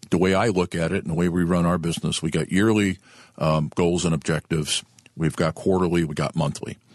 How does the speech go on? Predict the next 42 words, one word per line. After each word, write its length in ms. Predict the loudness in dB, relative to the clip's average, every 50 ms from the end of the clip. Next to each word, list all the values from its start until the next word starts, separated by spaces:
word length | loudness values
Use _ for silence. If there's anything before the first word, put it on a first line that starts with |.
| -20 -12 -4
And 160 | 0 0 2
if 60 | 2 2
you 100 | 4 4
wanted 220 | 4 2 0 0
to, 100 | 0 0
you 100 | 0 0
could 120 | -2 -2
break 180 | -2 -4 -4 -4
it 60 | -2
down 180 | -2 -2 0 0
by 140 | 0 -2 -2
the 100 | -2 0
week. 300 | 0 2 0 0 -2 -8 -16 -14 _ -2
It 140 | -2 0
just 240 | 0 0 0 -2 -2
depends 280 | -4 -2 -2 0 0 -2
upon 260 | -2 -2 0 0 0
the 80 | 0 -2
job. 400 | -2 0 0 0 0 -2 -4 -10 _ -20 -20 -20 -20 -20 -20 -20 -20 -8 -4
But 120 | -2 0
I 100 | 2 2
need 160 | 2 2 0
to 60 | -2 -2
put 220 | -2 -4 -2 0
those 220 | 0 0 0 0
out 220 | 0 0 0 -2 -2
there, 180 | -2 -4 -4 -4 -8 -8 -4
and 160 | -2 0 2
I 100 | 2 2
need 180 | 2 2 2 0
to 80 | 0
share 360 | -2 0 0 2 2 2 4 2
those, 360 | 2 0 0 0 -2 -4 -6
and 180 | -6 -8 -6
people 320 | -2 -2 0 2 2 2 4
need 260 | 4 4 2 2 -2
to 80 | -2 0
see 380 | 0 2 2 2 2 2 2
them. 380 | 2 2 0 0 0 0 -2 -4 -8 _ _ _ _ -20 -20 -20 -20 -20 -20 _ -6
And 220 | -2 0 2 2
so 380 | 2 2 2 2 4 4 2 2
that 340 | 2 0 0 0 0 -2